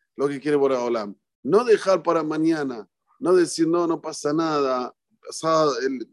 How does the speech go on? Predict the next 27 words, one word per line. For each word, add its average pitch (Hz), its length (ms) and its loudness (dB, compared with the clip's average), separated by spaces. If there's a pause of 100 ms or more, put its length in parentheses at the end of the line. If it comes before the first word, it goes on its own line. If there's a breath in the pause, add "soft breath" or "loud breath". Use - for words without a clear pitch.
Rosh 131 240 -4
Hashanah, 151 460 2
Kippur", 147 520 2
y 135 40 -2
al 139 100 0
final 180 440 4 (220)
se - 200 0
le 147 80 8
va 175 140 4
el 165 120 -2
tiempo 190 560 -4 (240)
y 123 80 -10
pierde 143 580 0 (380)
la 110 120 -6
Rakevet, 113 600 0
pierde 113 320 -4
el 98 100 -10
tren. 98 260 -2 (420 soft breath)
Muy 156 180 6
bien. 123 260 4 (280)
Después 170 400 4
dice, 202 500 4 (420)
primero 147 340 0
la 190 120 6
bendición, 139 800 -4
como 110 200 -14
siempre. 110 480 -6